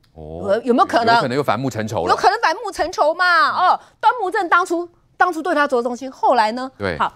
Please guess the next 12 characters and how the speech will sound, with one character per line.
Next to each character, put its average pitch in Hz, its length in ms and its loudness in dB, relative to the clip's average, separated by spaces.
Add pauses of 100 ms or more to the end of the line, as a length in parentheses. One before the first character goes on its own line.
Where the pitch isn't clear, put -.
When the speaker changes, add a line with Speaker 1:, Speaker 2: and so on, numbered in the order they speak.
(140)
Speaker 2:
李 220 200 -4
文 247 180 0
忠 339 180 -4
同 247 340 -2
样 440 160 -2
的 254 80 0
道 262 400 2
理 180 260 -12
嘛。 202 480 -2 (300)
李 254 220 -2
文 277 240 2
忠 415 240 2